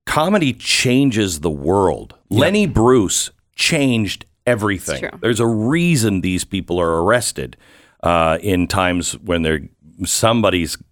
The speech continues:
Speaker 1: got a chokehold on them.
Speaker 3: Yeah.
Speaker 1: It, it, comedy is important so our society can move forward. So.
Speaker 2: I, I get messaged all the time. I, I do a lot of social media and TikToks and all that stuff, and I get messaged all the time saying,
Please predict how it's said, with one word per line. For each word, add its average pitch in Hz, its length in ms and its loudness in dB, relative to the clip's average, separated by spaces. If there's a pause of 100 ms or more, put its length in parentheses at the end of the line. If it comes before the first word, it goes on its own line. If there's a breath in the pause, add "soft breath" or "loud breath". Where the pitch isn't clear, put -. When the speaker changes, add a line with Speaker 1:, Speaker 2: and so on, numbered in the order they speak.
(220)
Speaker 1:
got 85 180 2
a 71 60 -6
chokehold 98 680 -2
on 62 180 -6
them. 58 220 -16
Speaker 3:
Yeah. - 220 -6 (360)
Speaker 1:
It, - 280 -4
it, - 580 -8
comedy 143 520 0
is 101 160 -2
important 90 800 -4
so 95 280 -4
our 80 220 2
society 90 800 -2
can 76 220 -6
move 90 300 0
forward. 82 680 -2 (360)
So. 120 220 -2
Speaker 2:
I, 135 220 -2
I 156 40 -2
get 151 180 0
messaged 101 320 0
all 92 120 2
the 82 60 -4
time. 87 360 -2
I, 82 120 0
I 92 40 -2
do 95 120 0
a 92 40 2
lot 90 140 2
of 78 60 -6
social 87 300 -2
media 82 300 0
and 78 240 -4
TikToks - 520 -6
and 80 80 -2
all 78 100 -2
that 78 120 -4
stuff, 80 300 -4
and 85 120 0
I 85 100 -2
get 92 140 -2
messaged 85 300 -2
all 80 120 0
the 80 60 -2
time 82 280 -2
saying, 82 360 -2